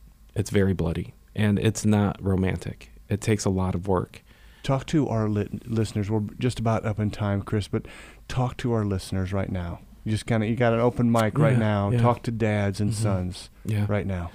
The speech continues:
Speaker 1: The, the verse that, that has been on my heart has been the one from Malachi, that, that God's business, this is God's business. This is what he loves to do. He loves to restore, and he wants to restore hearts of fathers to sons and sons to fathers.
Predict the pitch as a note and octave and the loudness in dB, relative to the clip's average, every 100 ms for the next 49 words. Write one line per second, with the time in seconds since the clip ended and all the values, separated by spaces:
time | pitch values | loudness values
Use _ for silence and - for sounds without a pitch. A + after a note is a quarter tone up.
0 | - - C3+ B2 B2 B2+ B2+ C#3+ C3 - | -6 2 2 4 4 4 6 4 4 -2
1 | - A#2+ - G#2+ A2+ G#2 A2 G#2+ G#2 G#2 | 2 2 2 0 0 2 2 2 4 4
2 | G2+ G2 G2 F#2+ G2+ G2 G#2 G2+ G2+ F#2+ | 2 2 0 0 -4 -2 0 2 2 2
3 | G2 G2+ G2 G#2 G2 F#2+ - G2+ G#2+ - | 2 2 2 0 -2 -2 -2 -2 -2 -10
4 | - - - - G#2+ G2 - - - A2+ | -20 -20 -20 -2 0 0 -2 -16 -2 2
5 | A2+ G2 F#2+ G#2 G2+ G2 F#2+ - C3+ C3 | 2 2 2 2 4 2 0 2 4 6
6 | A#2 A2 G#2 G2 - F#2+ F2+ E2+ - - | 4 4 4 2 0 -2 -2 -4 -6 -10
7 | - - - - - A#2 A#2 G2 G#2 G#2+ | -16 -20 -20 -6 0 2 2 2 2 2
8 | - G#2+ G#2 G2+ G2+ - F#2+ F#2+ E2 F#2+ | 2 2 4 2 0 -2 -2 0 0 -2
9 | G#2+ A2+ G#2 G2+ G#2+ G#2 - G2 G2+ - | -2 0 0 0 0 -2 -4 -2 -2 -2
10 | F#2+ F#2 F#2 G2+ - - - - - - | 0 0 -2 -6 -14 -20 -20 -20 -6 0
11 | G2+ A#2+ B2 B2 - A2 G2+ - G2+ G2 | 2 4 4 2 2 2 0 0 0 2
12 | G#2 G2+ G2 - G2+ G2+ G#2 - - G#2 | 2 0 -2 -2 0 2 0 0 0 2
13 | G2 F#2+ F#2+ - G2+ F#2+ F#2+ - G2 F#2+ | 2 0 0 0 0 0 -2 0 0 2
14 | F#2+ F#2+ | -2 -4